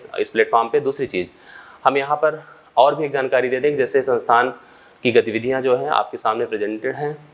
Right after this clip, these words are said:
आपको जो लेखपाल का बैच है आप लोग देख पा रहे हैं,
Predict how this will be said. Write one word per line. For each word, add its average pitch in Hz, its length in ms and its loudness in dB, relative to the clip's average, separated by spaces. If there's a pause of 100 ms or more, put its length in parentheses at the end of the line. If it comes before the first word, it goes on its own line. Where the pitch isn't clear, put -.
आपको 110 300 0
जो 123 120 -2
लेखपाल 117 360 2
का 123 120 -2
बैच 113 320 -2
है 135 100 0
आप 104 180 4
लोग 107 140 -2
देख 104 220 0
पा 113 140 6
रहे 120 100 -2
हैं, 143 100 -10